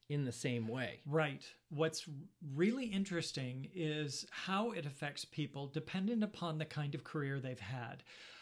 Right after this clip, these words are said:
Speaker 2: Uh, those of us who had a, a, a career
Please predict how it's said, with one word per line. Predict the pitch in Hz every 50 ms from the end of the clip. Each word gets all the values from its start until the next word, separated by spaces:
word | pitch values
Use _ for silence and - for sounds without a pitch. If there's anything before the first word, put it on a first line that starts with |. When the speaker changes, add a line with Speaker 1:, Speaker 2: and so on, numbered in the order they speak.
| - - -
Speaker 2:
Uh, | - 147 143 151 160
those | 151 185 208 226 214 233
of | 240 214
us | 196 170 - -
who | - 180 165
had | 135 117 170 180 175 175 170 160 165 - - -
a, | - 147 143 143 151 160 - 175
a, | 170 147 139 135 - - 160
a | 151
career | 151 - 165 160 160 170 165 160 160 160